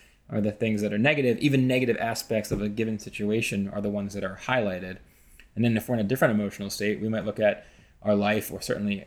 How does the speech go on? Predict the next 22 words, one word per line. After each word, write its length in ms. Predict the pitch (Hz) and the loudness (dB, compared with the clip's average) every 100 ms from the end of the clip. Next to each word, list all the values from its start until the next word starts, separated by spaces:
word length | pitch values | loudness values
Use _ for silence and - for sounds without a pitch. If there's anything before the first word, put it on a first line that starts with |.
| - | -8
even 200 | 117 110 | -4 -2
at 80 | 101 | -2
those 160 | 104 - | -2 0
same 360 | 123 117 110 | 2 2 2
moments, 580 | 107 110 107 95 95 - | 2 2 0 -4 -6 -8
and 180 | - 95 | -8 -4
suddenly 260 | 107 104 | -2 0
different 380 | 95 113 - 107 | -2 -4 -4 -8
aspects 460 | 95 101 - 98 - | -6 -8 -6 -6 -6
of 100 | 95 | -10
that 260 | 95 98 98 | -8 -10 -8
memory 380 | 101 98 98 | -6 -6 -8
are 120 | 95 - | -10 0
highlighted. 480 | 151 120 101 98 98 - - - _ | 4 4 2 -2 -8 -16 -20 -20 _
You 100 | - 110 | -6 -2
know, 80 | |
it's 120 | 101 135 | 4 6
all 160 | 139 | 8
the 80 | 123 | 6
same 440 | - 117 110 104 | 0 0 0 0
event, 600 | 92 98 123 131 101 - - 104 | -4 -4 -2 0 0 -4 -12 -6
but 360 | 110 104 92 | 0 0 -2